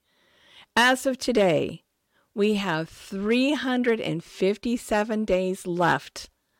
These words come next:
until the November fifth, twenty twenty-four election. That election will de-, decide if we continue to be a democratic republic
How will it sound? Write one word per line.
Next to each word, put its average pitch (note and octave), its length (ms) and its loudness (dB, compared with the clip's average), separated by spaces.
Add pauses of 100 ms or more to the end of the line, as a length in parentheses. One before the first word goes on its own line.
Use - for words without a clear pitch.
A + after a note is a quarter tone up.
(560)
until F3 340 2
the E3 100 2
November F3+ 680 2
fifth, F#3+ 480 0 (100)
twenty F3+ 360 0
twenty-four E3+ 720 2
election. D#3 680 -2 (760)
That F#3+ 400 4
election B3 600 4
will E3 140 4
de-, F3+ 300 -2 (160)
decide E3 680 2
if - 260 0
we D#3 560 2 (140)
continue A#3+ 560 0
to A#3+ 160 -4
be F#3 600 0 (520)
a E3+ 80 2
democratic G3 640 2
republic G3+ 720 0